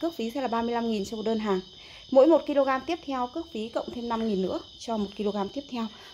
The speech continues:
Cước phí này thì sẽ được áp dụng cho tất cả các vùng miền Bắc, Trung, Nam trên toàn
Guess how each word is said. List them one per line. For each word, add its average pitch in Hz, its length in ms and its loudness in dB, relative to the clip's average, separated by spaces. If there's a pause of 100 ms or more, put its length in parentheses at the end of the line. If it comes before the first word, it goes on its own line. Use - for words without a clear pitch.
Cước 381 140 0
phí 330 100 4
này 302 120 8
thì 247 120 -2
sẽ 233 140 -2
được 285 140 0
áp 285 140 -4
dụng 277 180 -6
cho 214 160 -4
tất 185 180 -8
cả 262 220 -2
các 277 140 -8
vùng 202 140 2
miền 196 180 6 (220)
Bắc, 320 200 -6
Trung, 233 160 -4
Nam 214 220 -4
trên 202 160 -8
toàn 185 180 -8